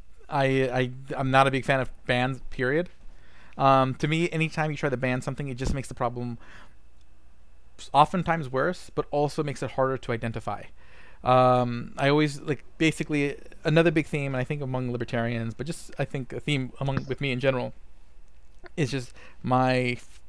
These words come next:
my disdain for black markets. Um, well, black markets can be a freeing thing when there is oppression. Y-, black markets are not as good as op-, as transparent,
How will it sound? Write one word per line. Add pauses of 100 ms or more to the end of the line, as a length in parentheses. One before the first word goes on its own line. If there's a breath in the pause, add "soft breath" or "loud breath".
(720 soft breath)
my
disdain
for
black
markets. (380 soft breath)
Um, (280)
well,
black
markets
can
be
a
freeing
thing
when
there
is
oppression. (920)
Y-,
black
markets
are
not
as
good
as
op-, (240)
as
transparent,